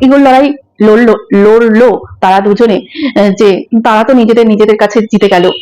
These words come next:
একজন চাইছিল বাবার কাছ থেকে বাচ্চাকে কাছে, আহ, নিজের কাছে নিয়ে,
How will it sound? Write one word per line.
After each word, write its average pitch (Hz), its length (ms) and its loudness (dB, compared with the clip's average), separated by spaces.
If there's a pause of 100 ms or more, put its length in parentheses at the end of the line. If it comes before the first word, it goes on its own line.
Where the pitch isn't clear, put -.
একজন 202 300 0
চাইছিল 240 420 0 (440)
বাবার 214 240 -2
কাছ 226 160 -4
থেকে 233 120 0
বাচ্চাকে 208 380 -2
কাছে, 214 300 -2
আহ, 196 440 -2
নিজের 208 260 2
কাছে 214 220 -2
নিয়ে, 202 320 0